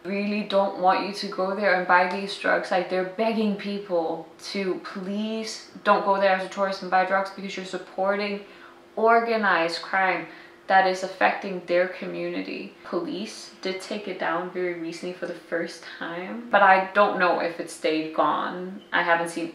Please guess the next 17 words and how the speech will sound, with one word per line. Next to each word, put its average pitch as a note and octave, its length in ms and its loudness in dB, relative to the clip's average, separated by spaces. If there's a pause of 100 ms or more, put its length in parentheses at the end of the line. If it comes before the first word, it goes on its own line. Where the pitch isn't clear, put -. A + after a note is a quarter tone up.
updates E3+ 480 0
about - 260 0
it, D#3+ 80 -4
but E3 100 4
I D#3+ 180 0
could D#3 100 -6
imagine D#3+ 440 0
that - 180 -4
it - 160 -10 (400)
probably D#3+ 340 0
won't D#3 240 -4
work D#3+ 240 -2
to - 80 -12
just - 220 -14
do D#3+ 100 -6
it - 100 -8
once. A#3+ 460 -6